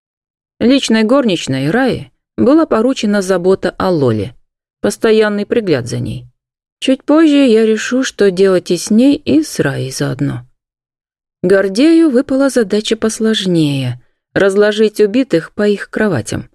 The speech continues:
А завтра, когда начнется общий кипиш, прийти на помощь первым и, как единственному оставшемуся офицеру, поддержать меня во всех начинаниях.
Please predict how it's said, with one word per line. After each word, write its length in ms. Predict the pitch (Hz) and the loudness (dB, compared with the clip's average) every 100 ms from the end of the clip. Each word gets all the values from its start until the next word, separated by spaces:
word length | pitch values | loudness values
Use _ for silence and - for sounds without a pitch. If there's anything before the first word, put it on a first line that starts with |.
| _ _ _ - | _ _ _ -6
А 160 | 190 | -4
завтра, 560 | 196 240 311 233 - 117 | -2 0 0 -2 -6 -4
когда 260 | 139 139 | -2 0
начнется 680 | 151 156 - 165 156 - 151 | 0 -2 0 0 0 -2 -2
общий 380 | - 170 - 180 | 0 0 0 -4
кипиш, 500 | 185 311 302 277 - _ _ _ | 0 0 2 0 -4 _ _ _
прийти 300 | - 302 339 | 0 0 2
на 140 | 339 277 | 2 2
помощь 420 | - 285 269 - _ | 0 0 0 -4 _
первым 580 | 226 214 233 185 185 170 _ _ _ | 0 2 2 0 -2 -6 _ _ _
и, 100 | - | -2
как 240 | 214 143 - | 0 -2 0
единственному 760 | 160 156 160 - 143 143 143 | 0 2 0 0 0 0 2
оставшемуся 760 | 135 135 151 127 - 127 107 104 | 0 -2 -4 -4 -2 -2 -2 -2
офицеру, 560 | 104 131 - 330 320 285 _ _ _ | -2 -4 0 0 0 -2 _ _ _
поддержать 720 | 339 311 202 247 220 285 311 | -2 0 0 0 0 -2 -2
меня 220 | 277 269 254 | -2 -2 -2
во 80 | |
всех 280 | 147 - 180 | -4 -4 -4
начинаниях. 760 | 147 131 110 107 - - - | -6 -6 -4 -4 -6 -10 -14